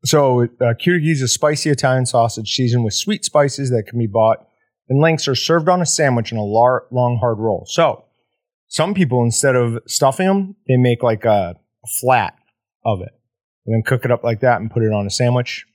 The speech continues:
Um, should have had mozzarella in it. Like, kudigi, kudigai usually comes with mozzarella, but first time I make any sausage, I never add cheese so that you can focus on, like, what the flavor is.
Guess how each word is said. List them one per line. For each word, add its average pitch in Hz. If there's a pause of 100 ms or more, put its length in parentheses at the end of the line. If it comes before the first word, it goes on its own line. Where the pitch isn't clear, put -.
(160)
Um, 104 (200)
should 170
have 147
had 143
mozzarella 131
in 131
it. 127
Like, 98 (200)
kudigi, 113 (100)
kudigai 107 (320)
usually 104
comes 104
with 101
mozzarella, 120
but 123 (340)
first 156
time 147
I 139
make 135
any 135
sausage, 110
I 107
never 113
add 104
cheese 110
so 101
that -
you 104
can 104
focus 104
on, 90 (140)
like, 104
what 104
the 107 (100)
flavor 110
is. -